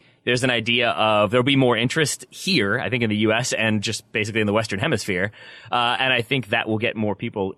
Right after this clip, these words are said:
interested in watching the U S play Brazil and U S play Argentina. Even if they end up losing those games, I think it also prepares them better for the World Cup and for World Cup qualification and for the, the stronger teams you're gonna play. So I think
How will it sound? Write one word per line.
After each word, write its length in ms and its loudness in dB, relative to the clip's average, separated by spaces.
interested 540 -2
in 120 0
watching 320 0
the 60 0
U 140 2
S 100 -2
play 140 -4
Brazil 380 0
and 100 0
U 80 0
S 100 -4
play 200 -2
Argentina. 480 -2
Even 320 0
if 80 -6
they 140 0
end 120 0
up 140 0
losing 400 2
those 240 0
games, 380 -2
I 40 -4
think 160 -8
it 80 -2
also 340 -2
prepares 540 -4
them 240 -2
better 320 0
for 540 -2
the 80 -2
World 260 2
Cup 200 -4
and 120 -6
for 100 -8
World 180 -2
Cup 120 -10
qualification 720 -4
and 160 -4
for 100 -6
the, 220 -6
the 80 -6
stronger 360 0
teams 260 -2
you're 80 0
gonna 180 -4
play. 340 -2
So 340 0
I 100 -2
think 260 0